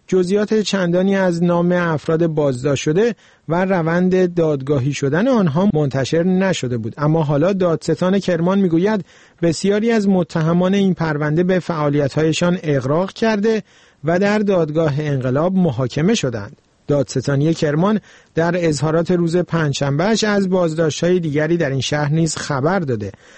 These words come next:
از جمله گفته در پرونده دیگری فردی که ارتباطات تنگاتنگی با سرویس اطلاعاتی بریتانیا داشته دستگیر شده است. او گفته فرد بازداشت شده مشاوره و همکاری‌هایی را در جهت اثربخشی تحریم‌ها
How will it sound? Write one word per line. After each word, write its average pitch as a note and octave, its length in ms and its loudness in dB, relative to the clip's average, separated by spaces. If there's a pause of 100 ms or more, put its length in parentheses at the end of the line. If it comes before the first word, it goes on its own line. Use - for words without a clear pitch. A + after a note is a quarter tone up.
(160)
از D3 160 0
جمله E3 260 2
گفته D#3 300 0
در F3+ 200 0
پرونده D#3 580 0
دیگری E3+ 440 0 (260)
فردی E3+ 460 0
که G#3 260 -2
ارتباطات D#3 680 0
تنگاتنگی D#3+ 880 0
با E3 220 0
سرویس D#3+ 460 -2
اطلاعاتی D#3 840 0
بریتانیا D3+ 640 0
داشته G3 440 0 (340)
دستگیر C#3+ 500 0
شده B2+ 300 -4
است. - 240 -14 (180)
او D#3+ 160 2
گفته E3+ 320 0
فرد E3+ 420 0
بازداشت D3+ 540 0
شده F3+ 300 0 (280)
مشاوره D3+ 640 0
و G3+ 100 0
همکاری‌هایی D#3 920 0
را G#3 140 2
در G3 220 2
جهت F3 520 0
اثربخشی C#3+ 840 0
تحریم‌ها C#3 840 -2